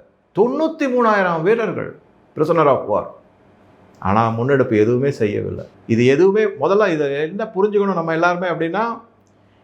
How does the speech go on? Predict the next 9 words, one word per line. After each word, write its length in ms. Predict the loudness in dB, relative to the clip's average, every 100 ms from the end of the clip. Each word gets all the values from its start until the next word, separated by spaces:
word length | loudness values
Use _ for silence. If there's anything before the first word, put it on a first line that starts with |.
| _
இதை 200 | -2 0
பத்தின 400 | 2 0 0 -2 0
தகவல்கள் 680 | 0 2 0 0 0 0 0
வந்து 300 | -2 -6 -8 -10 -4
வெளியில 420 | 0 2 4 2 -2 0
வராம 880 | 0 2 0 0 0 -2 0 0 0
பார்த்துக்கிட்டது 600 | 0 0 -4 -6 -8 -4 -6
தான் 160 | -6 -10 -12
முக்கியமானது. 1000 | -12 -6 -4 0 0 0 -2 -4 -4